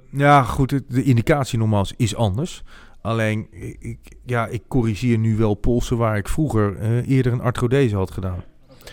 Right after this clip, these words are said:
Als je dat, eh, bedoelt, hè. Ik heb nu een aantal casus gehad waarbij, eh, eigenlijk het volaire gedeelte van het lunatum facet onder de plaat wegkantelt. Ja, dat is een, eh, eigenlijk een verschrikkelijke maljoeien, hè, want dat gedeelte neemt dus, eh,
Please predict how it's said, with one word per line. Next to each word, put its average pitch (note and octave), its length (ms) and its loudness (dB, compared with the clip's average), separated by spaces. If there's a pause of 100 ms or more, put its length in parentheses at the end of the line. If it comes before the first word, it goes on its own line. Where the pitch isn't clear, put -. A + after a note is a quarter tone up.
(120)
Als G#2 180 -2
je G#2+ 60 0
dat, G2+ 360 0
eh, G2 60 0
bedoelt, F2+ 360 -2
hè. G#2+ 180 -2
Ik G2+ 140 -6
heb G#2+ 100 -4
nu G#2+ 160 -2
een G#2 100 -6
aantal A2+ 320 -6
casus B2 440 -2
gehad A2+ 260 -4
waarbij, G#2 500 -2
eh, G2 160 -4
eigenlijk G2 300 -6
het G2 100 -6 (120)
volaire A2+ 480 0
gedeelte A2 340 -2
van G#2+ 100 -6
het G2+ 100 -8
lunatum G#2+ 380 -2
facet - 500 -4 (520)
onder C3 240 4
de G#2 120 -2
plaat B2+ 320 4
wegkantelt. C#3 840 0 (580)
Ja, - 180 -6
dat F#2 140 -8
is G#2+ 120 -6
een, G2+ 220 -2
eh, D#2 180 -6
eigenlijk F2+ 380 -6
een - 60 -10
verschrikkelijke G#2 500 -2
maljoeien, G#2 580 2
hè, A#2 140 0
want C3+ 140 -4
dat A2 140 -4
gedeelte G#2+ 400 -4
neemt G#2+ 180 -4
dus, G2 240 -10 (120)
eh, F#2+ 60 -6